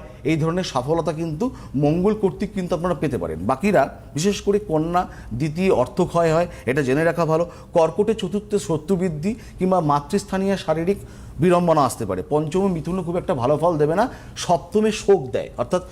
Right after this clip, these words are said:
মেষ রাশির সাপেক্ষে। এবং মীন রাশির সাপেক্ষে যে অষ্টমে থাকছে,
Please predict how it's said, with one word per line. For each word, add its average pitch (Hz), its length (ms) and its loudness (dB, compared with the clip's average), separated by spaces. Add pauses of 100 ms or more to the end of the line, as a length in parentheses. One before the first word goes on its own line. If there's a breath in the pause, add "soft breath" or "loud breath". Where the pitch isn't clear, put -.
(180 loud breath)
মেষ 160 260 0
রাশির 175 180 -2
সাপেক্ষে। 107 500 -6 (240 loud breath)
এবং 190 300 6 (220 loud breath)
মীন 175 280 0
রাশির 208 180 0
সাপেক্ষে 214 420 -2
যে 196 80 2
অষ্টমে 196 360 2
থাকছে, 208 340 0